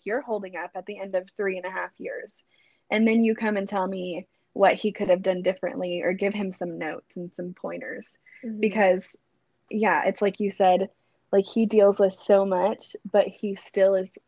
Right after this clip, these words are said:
Speaker 1: strong <laughs> as ever, and he's so brilliant and so smart and is constantly outwitting them.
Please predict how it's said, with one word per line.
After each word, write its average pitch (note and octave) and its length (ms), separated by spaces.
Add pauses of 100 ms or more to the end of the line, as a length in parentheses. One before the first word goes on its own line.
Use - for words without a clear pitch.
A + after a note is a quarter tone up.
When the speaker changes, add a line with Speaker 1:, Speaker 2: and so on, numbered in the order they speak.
Speaker 1:
strong C#4+ 500
<laughs> - 20
as F4 140
ever, E4 360
and C#4 200
he's D4 380
so A#3+ 200
brilliant G3+ 640
and F#3+ 220
so F#3+ 240
smart F#3+ 440
and F3+ 160 (420)
is F#3+ 160
constantly G#3+ 540
outwitting F#3+ 480
them. F3 320